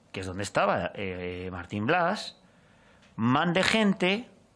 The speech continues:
a vigilar a otros policías, porque eso es la sensación que nos da. Es decir, el señor Martín Blas parece que manda a los de seguimiento a seguir a otros policías que están llevando a cabo otra, no digo los primeros, no digo que los primeros estuvieran haciendo nada malo,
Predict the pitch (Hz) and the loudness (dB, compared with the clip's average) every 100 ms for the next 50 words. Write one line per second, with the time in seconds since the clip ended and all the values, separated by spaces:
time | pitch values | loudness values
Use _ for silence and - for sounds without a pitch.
0 | _ _ _ _ - 131 123 120 - 120 | _ _ _ _ -4 0 2 0 2 2
1 | 139 180 147 175 120 107 - 101 101 185 | 4 4 2 2 0 0 -2 -4 -2 -4
2 | 117 98 - - 101 - 104 - 165 151 | -4 -6 -14 -8 -8 -6 -2 2 2 2
3 | 104 107 98 95 104 92 90 95 196 - | 0 -2 -4 -4 -4 -4 -4 0 0 0
4 | - - _ _ _ - - - - - | -8 -20 _ _ _ -20 -20 -20 -20 -20
5 | - - - 98 156 104 104 123 131 143 | -20 -18 -6 0 2 2 2 2 2 2
6 | 139 165 - 123 143 147 120 156 123 104 | 2 2 2 2 2 0 2 2 2 0
7 | 104 98 123 127 151 156 185 120 139 160 | -2 -4 -2 0 0 2 0 0 2 4
8 | 151 156 131 123 110 123 165 170 160 175 | 2 0 -2 -2 -4 0 0 2 -2 0
9 | 165 113 117 143 143 160 175 170 180 175 | 0 0 0 0 2 2 4 2 0 -2
10 | - - - 185 220 214 190 - 156 143 | -6 -10 -2 2 4 4 4 2 2 4
11 | 110 98 95 156 180 185 175 160 139 143 | 2 0 0 2 2 2 4 2 2 2
12 | 151 151 147 135 139 135 120 135 135 135 | 2 2 2 2 2 4 4 4 4 4
13 | 123 131 120 92 | 4 4 4 0